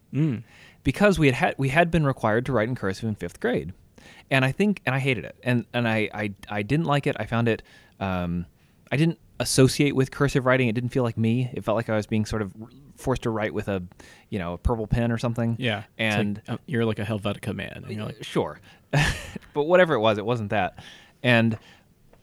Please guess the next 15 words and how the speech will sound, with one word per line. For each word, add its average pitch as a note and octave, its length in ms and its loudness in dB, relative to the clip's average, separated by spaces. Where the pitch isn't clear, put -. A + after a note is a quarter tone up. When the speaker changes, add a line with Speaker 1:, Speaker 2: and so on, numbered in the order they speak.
Speaker 2:
but D3+ 120 0
the D#3+ 60 6
implication, D#3 520 2
we C#3 120 4
were, C3 100 4
we C3+ 140 0
were B2 100 2
literally C#3 440 4
required A2+ 640 2
to A2 80 -2
do G#2 120 2
it G2 80 2
in F#2 80 -2
fifth F#3 240 0
grade. F2+ 380 -6